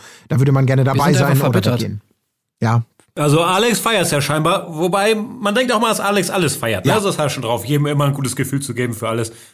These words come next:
Speaker 3: Also macht er auch subtiler als Melissa, die ja auch über jeden Quatsch lacht.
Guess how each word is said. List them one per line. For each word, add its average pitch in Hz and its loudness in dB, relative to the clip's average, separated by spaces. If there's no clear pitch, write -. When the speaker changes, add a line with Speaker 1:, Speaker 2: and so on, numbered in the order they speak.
Speaker 3:
Also 131 -2
macht 175 -2
er 190 2
auch 175 2
subtiler 175 0
als 170 -2
Melissa, 151 0
die 110 -2
ja 113 0
auch 123 -4
über 131 -4
jeden 127 -4
Quatsch - -6
lacht. 156 -6